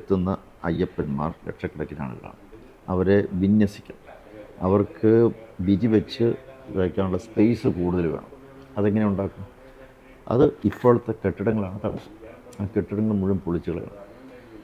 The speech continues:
പൊളിച്ചു കളഞ്ഞ് അവിടെ എങ്ങനെയാണോ തേക്കുംകാട് മൈതാനത്ത് വടക്കുംനാഥ ക്ഷേത്രം ഇരിക്കുന്നത്, അതുപോലെ അയ്യപ്പ ക്ഷേത്രം ഇരിക്കുകയും എവിടെ നിന്ന് നോക്കിയാലും ഈ ക്ഷേത്രം അയ്യപ്പന്മാർക്ക് കാണുകയും ചെയ്യുന്ന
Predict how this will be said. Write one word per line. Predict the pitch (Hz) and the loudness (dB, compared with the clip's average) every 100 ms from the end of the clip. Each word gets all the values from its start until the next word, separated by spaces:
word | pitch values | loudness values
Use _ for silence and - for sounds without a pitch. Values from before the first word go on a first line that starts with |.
| - | -6
പൊളിച്ചു | 101 113 - 120 | 0 0 0 0
കളഞ്ഞ് | 92 87 107 - - | 0 -2 -6 -8 -8
അവിടെ | 92 90 107 120 - - - | -6 -2 -2 -2 -6 -8 -2
എങ്ങനെയാണോ | 95 123 120 113 120 | 0 2 2 0 0
തേക്കുംകാട് | 110 110 123 110 104 | 0 2 2 4 4
മൈതാനത്ത് | 95 87 87 78 - 120 - - - - | 2 0 -2 -4 -6 -8 -10 -20 -20 -8
വടക്കുംനാഥ | 98 95 113 113 107 | -6 0 2 4 2
ക്ഷേത്രം | 101 98 95 85 | 0 0 0 0
ഇരിക്കുന്നത്, | 80 80 92 - - - - - 101 | -2 -4 -6 -8 -14 -20 -18 -4 0
അതുപോലെ | 120 104 92 104 | 2 4 4 2
അയ്യപ്പ | 92 110 107 | 2 0 -2
ക്ഷേത്രം | - 92 92 90 | -2 -2 0 0
ഇരിക്കുകയും | 80 82 85 107 123 - - - - 98 | 0 -6 -6 -6 -8 -16 -20 -20 2 4
എവിടെ | 104 139 151 | 6 6 6
നിന്ന് | 151 147 147 | 6 2 2
നോക്കിയാലും | 131 123 131 127 123 120 120 135 - 110 | 0 2 4 4 4 2 0 -2 -4 -4
ഈ | 113 - - - - | -4 -6 -18 -20 -6
ക്ഷേത്രം | 98 - 98 95 - 95 | -6 -2 -4 -6 -8 -4
അയ്യപ്പന്മാർക്ക് | 92 95 98 95 90 85 92 | -2 -2 -2 -4 -8 -8 -4
കാണുകയും | 90 104 110 98 | 0 2 2 0
ചെയ്യുന്ന | 85 82 73 | -2 -6 -6